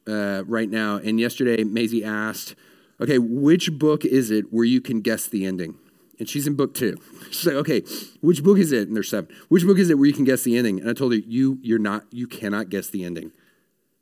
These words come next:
Keep going." Now, and don't cheat like, like I do. Now, the author,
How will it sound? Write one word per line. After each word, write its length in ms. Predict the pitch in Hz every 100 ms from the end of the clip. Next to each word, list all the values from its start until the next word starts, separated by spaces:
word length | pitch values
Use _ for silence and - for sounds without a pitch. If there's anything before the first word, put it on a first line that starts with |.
| _
Keep 220 | - 120
going." 360 | 117 95 78 82 _ _ _ _
Now, 260 | 123 113 - -
and 160 | 113
don't 220 | 113 113
cheat 260 | - 107 -
like, 260 | 92 82 -
like 160 | 95
I 120 | 98
do. 140 | 92 82 -
Now, 220 | 120 120 -
the 180 | 127 131
author, 580 | 143 185 - 143 117